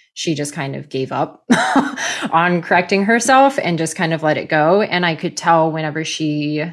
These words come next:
consciously was letting it go and just calling me mom, she did it with, like,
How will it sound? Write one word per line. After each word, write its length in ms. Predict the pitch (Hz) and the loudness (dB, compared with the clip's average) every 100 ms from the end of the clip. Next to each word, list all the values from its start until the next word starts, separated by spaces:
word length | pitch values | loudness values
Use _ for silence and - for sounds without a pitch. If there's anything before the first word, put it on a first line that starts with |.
| - _ - | -14 _ -16
consciously 720 | - 156 165 175 165 170 160 160 | -4 -2 -2 -4 -6 -4 -4 -2
was 240 | 156 147 | -4 -4
letting 320 | 147 131 143 | -4 -4 -6
it 240 | 113 156 147 | -10 -12 -6
go 460 | 131 131 160 196 | -2 0 0 0
and 340 | 214 - 160 143 | -2 -4 -6 -6
just 220 | 139 - | -8 -8
calling 320 | 151 151 147 | -8 -6 -6
me 140 | 143 | -6
mom, 440 | 143 139 143 170 202 | -6 -4 -4 -2 -4
she 260 | - 170 | -4 -6
did 220 | 143 156 156 | -6 -6 -4
it 180 | 160 | -4
with, 240 | 165 160 160 | -6 -6 -6
like, 420 | 147 143 143 _ | -6 -6 -8 _